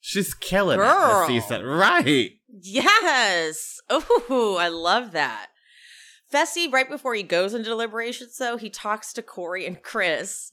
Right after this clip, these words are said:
Speaker 2: and he's
Speaker 1: <laughs>
Speaker 2: like, "Let's vote in Wes or Bananas, but I can't because Tori's there and it's just gonna put a huge target on my
Speaker 1: Uh-huh.
Speaker 2: back."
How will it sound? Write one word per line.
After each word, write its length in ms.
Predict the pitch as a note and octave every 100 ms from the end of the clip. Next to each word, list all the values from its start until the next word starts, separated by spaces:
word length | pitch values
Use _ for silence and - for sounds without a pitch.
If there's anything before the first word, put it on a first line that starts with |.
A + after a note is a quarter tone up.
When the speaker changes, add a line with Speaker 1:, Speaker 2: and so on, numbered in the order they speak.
| F#3
Speaker 2:
and 160 | F#3+ G3+
he's 320 | A#3 A#3+ G#3+
Speaker 1:
<laughs> 0 |
Speaker 2:
like, 380 | G3+ F#3 F3 -
"Let's 300 | G3+ G3 G#3
vote 340 | F#3+ A3 G#3+
in 280 | G#3 F#3+ F#3
Wes 420 | E3+ F3 F3 - -
or 140 | F3
Bananas, 680 | E3 E3 E3 E3+ D#3 C3+ C#3
but 320 | - F#3+ F3+ -
I 40 |
can't 420 | F3 A3 F#3+ D3+
because 280 | E3+ F3+ D#3
Tori's 400 | - F3 E3 D#3
there 180 | E3 D3+
and 80 | D3
it's 100 | -
just 120 | D3+
gonna 160 | D#3
put 160 | C#3+ D#3
a 20 |
huge 300 | C#3 C#3+ C3
target 300 | - F#3 E3+
on 100 | C#3+
my 60 | C3
Speaker 1:
Uh-huh. 60 | A#2+
Speaker 2:
back." 360 | A#2 G#2 -